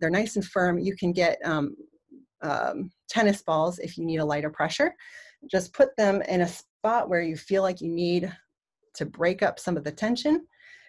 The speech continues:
You can lie on the floor or lean against a wall. Um, if you can't quite, if this is an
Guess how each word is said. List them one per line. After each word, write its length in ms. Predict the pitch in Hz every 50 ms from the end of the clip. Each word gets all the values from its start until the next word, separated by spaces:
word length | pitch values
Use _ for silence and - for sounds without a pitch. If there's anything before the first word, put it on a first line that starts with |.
| _ -
You 100 | - 175
can 180 | 190 180 170 160
lie 280 | 165 160 165 185 190
on 100 | 190 196
the 80 | 196 185
floor 540 | 185 - - _ - 208 196 208 226 247 262
or 340 | - - 180 190 196 202
lean 200 | 196 196 190 185
against 340 | 180 175 175 165 165 - -
a 60 | 147
wall. 440 | 147 156 143 131 120 - - 180 - _ _ _ _ _ _ _ _ _ _ _ _ _ _ _ _ - - - -
Um, 200 | 175 165 160 -
if 160 | 160 160 -
you 100 | 185 180
can't 320 | - - - 240 240 - -
quite, 280 | - - 196 165 - - -
if 200 | 180 - - -
this 200 | - 214 208 -
is 100 | 185 175
an 140 | 160 147